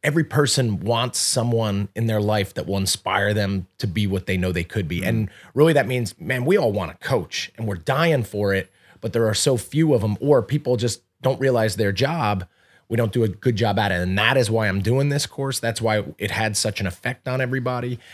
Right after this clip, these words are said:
Speaker 1: And I hope it continues to create a movement until someday it's like, "Hey, man, yeah, I gotta learn marketing or sales or whatever else, but holy cow, am I working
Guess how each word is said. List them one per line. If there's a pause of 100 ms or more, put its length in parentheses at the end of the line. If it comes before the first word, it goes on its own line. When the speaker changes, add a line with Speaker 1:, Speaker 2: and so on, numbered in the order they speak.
(120)
Speaker 1:
And
I
hope
it
continues
to
create
a
movement
until (240)
someday
it's
like,
"Hey, (640)
man,
yeah,
I
gotta
learn
marketing
or
sales
or
whatever
else,
but
holy
cow,
am
I
working